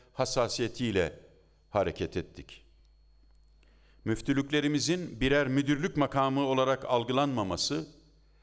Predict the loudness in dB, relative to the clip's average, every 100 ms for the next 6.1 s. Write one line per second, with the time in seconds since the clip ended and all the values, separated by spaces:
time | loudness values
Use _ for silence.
0 | _ _ -20 _ -4 0 2 0 2 2
1 | 2 0 0 -2 0 0 -2 -4 0 2
2 | 0 -2 -2 0 -2 0 0 2 0 2
3 | 0 0 -2 -2 -2 -4 -4 -2 -4 -6
4 | -20 -20 -20 -4 0 0 0 -2 -2 2
5 | 4 4 0 -2 -6 -2 -2 -4 -10 -20